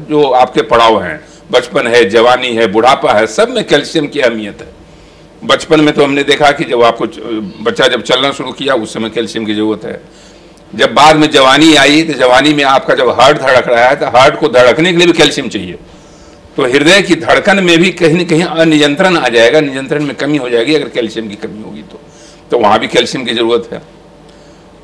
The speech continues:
ब्लड प्रेशर जब ज़्यादा होता है, जब कैल्शियम बढ़ता है तो कैल्शियम को हम लोग एंटागोनाइज करते हैं तो उसमें ज़्यादा होने में गड़बड़ी है, लेकिन कैल्शियम की अहमियत वहाँ पे है। जब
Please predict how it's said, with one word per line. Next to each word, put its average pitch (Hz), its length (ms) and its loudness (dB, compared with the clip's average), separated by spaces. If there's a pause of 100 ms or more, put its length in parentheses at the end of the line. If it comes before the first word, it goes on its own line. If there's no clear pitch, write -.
(600)
ब्लड 147 360 0
प्रेशर 165 340 4
जब 147 200 0
ज़्यादा 143 300 4
होता 151 300 4
है, 156 220 6
जब 147 200 -6
कैल्शियम 143 420 -2
बढ़ता 143 340 2
है 160 80 6
तो 156 120 -2
कैल्शियम 147 420 -4
को 151 100 -2
हम 131 120 -2
लोग 127 120 -4
एंटागोनाइज 127 520 -2
करते 139 280 -4
हैं 160 140 -4
तो 156 80 -8
उसमें 131 260 -10
ज़्यादा 117 280 -2
होने 139 220 -2
में 139 120 -6
गड़बड़ी 139 280 -2
है, 147 200 -2 (300)
लेकिन 131 160 -2
कैल्शियम 139 340 2
की 123 100 -4
अहमियत 113 320 2
वहाँ 123 180 0
पे 135 120 -8
है। 95 160 -6 (1400)
जब 170 320 2